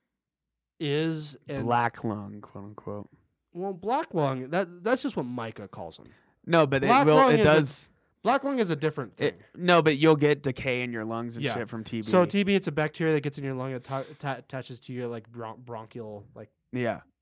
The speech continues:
Speaker 1: uh, tubes and stuff. Um, and the thing with T B is that,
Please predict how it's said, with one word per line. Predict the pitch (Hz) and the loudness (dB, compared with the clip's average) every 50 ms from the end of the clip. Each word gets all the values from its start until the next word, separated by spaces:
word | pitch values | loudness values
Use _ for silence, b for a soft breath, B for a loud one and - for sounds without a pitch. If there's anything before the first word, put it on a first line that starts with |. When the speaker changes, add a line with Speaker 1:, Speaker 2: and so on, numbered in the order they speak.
| _ _ _ _ 196 | _ _ _ _ -14
Speaker 1:
uh, | 139 110 | -14 -14
tubes | 104 - 120 113 104 107 | -12 -12 -14 -14 -14 -16
and | 101 104 | -16 -14
stuff. | - 117 110 - _ _ _ _ _ _ _ _ _ _ - | -14 -14 -14 -16 _ _ _ _ _ _ _ _ _ _ -8
Um, | 131 117 110 104 98 98 - _ _ _ _ _ _ _ _ _ _ - | -6 -6 -6 -6 -8 -12 -14 _ _ _ _ _ _ _ _ _ _ -2
and | 180 175 175 | 0 2 2
the | 175 | 0
thing | 165 - 220 233 | 2 2 4 4
with | 233 220 220 | 4 2 2
T | - 190 180 | 0 -2 -2
B | 156 160 156 147 | 0 0 0 0
is | 139 131 | 0 0
that, | 135 135 131 - | -2 -4 -4 -4